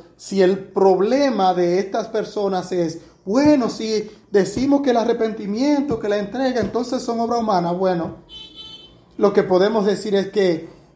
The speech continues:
están equivocados y su teología está al revés, porque al final lo que la, la Escritura enseña es que el hombre está muerto en sus delitos y pecados,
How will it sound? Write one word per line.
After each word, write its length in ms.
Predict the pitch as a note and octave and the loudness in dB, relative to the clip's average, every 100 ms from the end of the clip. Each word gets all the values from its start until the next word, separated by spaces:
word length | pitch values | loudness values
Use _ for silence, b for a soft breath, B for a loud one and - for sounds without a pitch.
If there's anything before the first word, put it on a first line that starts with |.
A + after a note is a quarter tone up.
| - - - | -20 -14 -2
están 360 | F#3 - G3+ | 0 2 2
equivocados 840 | A#3 A#3 A3 G3+ A3+ A3 G#3 G3 G3 | 2 2 2 2 2 2 2 0 -4
y 60 | |
su 180 | F3 G3 | -6 -6
teología 880 | F#3 F#3 F#3 E3 G3+ F3+ E3+ E3+ B B B | 0 2 2 0 0 2 2 -2 B B B
está 680 | E3+ C#3 F#3+ F#3 F#3+ F#3 - - | -6 -2 2 4 4 0 -10 -2
al 220 | F#3 F#3+ | -2 2
revés, 520 | A3+ F#3+ E3 - - - _ _ _ _ _ _ _ _ _ _ - - - | 4 6 4 2 -12 -20 _ _ _ _ _ _ _ _ _ _ -20 -14 -4
porque 200 | D3 E3 | 2 4
al 80 | D#3 | 4
final 500 | F3+ F#3 G#3+ G#3+ G#3 | 2 2 2 2 0
lo 120 | - | 2
que 160 | F#3+ | 2
la, 160 | F#3 F3+ | 4 4
la 340 | F3+ - F3+ | 2 -2 -4
Escritura 420 | F3 F#3 E3+ G#3 G#3+ | -2 -2 -2 -2 -2
enseña 440 | G#3 A#3 A3 G#3 | -2 -2 0 -2
es 60 | G3 | 2
que 80 | G3 | 4
el 100 | F#3+ | 4
hombre 220 | F#3+ F#3 | 2 0
está 180 | F#3 F3+ | 0 0
muerto 440 | F3+ A3 B3 G3+ | 0 0 -2 -2
en 180 | F3+ E3+ | -2 -2
sus 160 | F#3+ | -2
delitos 360 | E3+ E3+ E3+ F3 | 2 2 2 0
y 40 | |
pecados, 560 | F3 E3+ D3 C3+ C#3 | 0 0 0 -2 -4